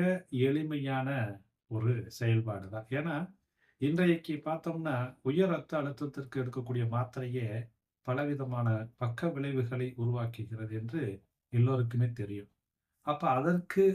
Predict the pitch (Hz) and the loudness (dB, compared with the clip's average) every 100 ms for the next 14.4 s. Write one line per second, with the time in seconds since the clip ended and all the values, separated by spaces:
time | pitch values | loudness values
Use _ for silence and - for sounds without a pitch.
0 | - 131 127 151 - 143 127 117 135 113 | 2 0 2 0 -4 -8 -2 0 0 -2
1 | 101 - _ _ 131 123 117 113 - 123 | -6 -16 _ _ -2 2 2 2 0 -2
2 | 131 143 151 165 _ - 120 117 117 _ | -2 -2 -4 -6 _ 2 4 4 0 _
3 | _ _ _ _ - 123 120 110 113 - | _ _ _ _ 0 2 4 2 0 -2
4 | 120 135 131 120 120 104 - _ - 113 | 0 0 0 0 0 -2 -8 _ -2 2
5 | 117 135 120 117 113 107 104 101 127 175 | 2 0 -6 -8 -8 -8 -10 -6 -6 -6
6 | _ _ _ _ _ _ 143 156 147 151 | _ _ _ _ _ _ 0 2 2 2
7 | 151 147 160 160 160 _ - 135 127 127 | 0 2 0 -2 -6 _ -6 -2 0 0
8 | 120 123 123 139 143 - 131 123 120 117 | 0 0 0 0 -2 -6 -4 2 4 4
9 | 113 - _ _ 123 127 156 156 143 135 | 2 -6 _ _ -2 0 0 0 -2 -4
10 | 131 127 117 120 127 147 120 120 117 110 | -4 -6 -6 -6 -6 -4 -6 -4 -4 -4
11 | 113 117 113 117 110 110 107 104 110 117 | -8 -4 -4 -4 -6 -6 -6 -8 -10 -10
12 | _ _ _ - 127 120 123 131 151 151 | _ _ _ -2 0 2 0 2 0 0
13 | - 120 117 123 117 117 - - 110 120 | -2 -2 -2 0 4 4 2 -4 -2 0
14 | 123 131 135 139 | 2 2 0 -4